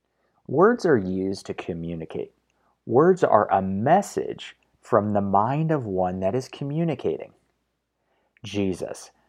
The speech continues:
the word of life, is the message who gives us eternal life. The self-existent God of eternity wants to make the message of eternal life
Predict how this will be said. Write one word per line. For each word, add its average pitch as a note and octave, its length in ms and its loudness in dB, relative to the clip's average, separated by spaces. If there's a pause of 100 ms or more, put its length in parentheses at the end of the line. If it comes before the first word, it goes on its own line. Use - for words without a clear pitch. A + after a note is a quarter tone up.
the A2+ 180 2
word B2+ 320 2
of B2 160 2
life, B2+ 320 -4 (140)
is C#3 260 -4
the C3+ 140 0
message C3 880 -2
who B2 160 -2
gives D3 360 0
us F2 300 -2 (140)
eternal A2 680 -2
life. - 460 -2 (1200)
The A#2+ 80 2
self-existent C3 960 2 (260)
God B2+ 360 -2
of A2+ 100 -6
eternity G2 580 -2
wants C3 420 -2
to C#3 100 -4
make B2+ 480 -4
the A#2 80 4
message B2+ 580 -2
of G2 180 -2
eternal C3 460 -4
life F#2 300 2